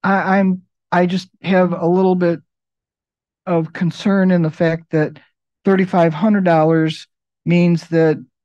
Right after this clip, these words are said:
I'm authorizing thirty-six thousand dollars plus,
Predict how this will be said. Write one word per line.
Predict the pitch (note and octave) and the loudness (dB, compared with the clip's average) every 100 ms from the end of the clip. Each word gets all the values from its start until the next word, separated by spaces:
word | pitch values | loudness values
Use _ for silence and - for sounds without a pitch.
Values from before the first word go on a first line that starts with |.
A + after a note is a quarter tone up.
| _ _ _ _ _ _ _ - | _ _ _ _ _ _ _ -6
I'm | F3 F3 F3 E3+ - | 0 2 2 0 -2
authorizing | F3 F#3 F#3 F3+ F3 E3+ E3 F3 E3+ E3 E3+ F3+ | -2 -2 0 0 2 2 0 0 0 0 -2 -4
thirty-six | G#3 F#3+ F3 F3+ E3+ | -2 0 -2 -4 -6
thousand | - F3 F3 E3 E3 | -2 0 0 0 0
dollars | D#3+ E3 D#3+ D#3 | 2 2 0 -4
plus, | - F3 D#3+ D#3 - | -4 0 0 -2 -10